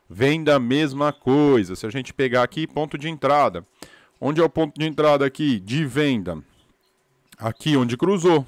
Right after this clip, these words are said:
certo? Concorda comigo? Então, o ponto de entrada é aqui, nessa vela aqui, venda.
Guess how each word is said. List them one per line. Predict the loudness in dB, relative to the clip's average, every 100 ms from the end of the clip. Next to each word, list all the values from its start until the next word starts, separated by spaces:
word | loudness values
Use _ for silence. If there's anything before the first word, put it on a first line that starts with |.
| -8
certo? | -6 2 2 2 -4
Concorda | -4 0 0 0
comigo? | -2 -4 -4 -10 -20 -20 _
Então, | -2
o | 2
ponto | 0 0
de | -2
entrada | -2 2 4 4 4
é |
aqui, | 0 -2 -6 -6 -12
nessa | -8 -8 -2 -2
vela | 0 0 0
aqui, | -2 -6
venda. | -6 -6 -4 -4 -8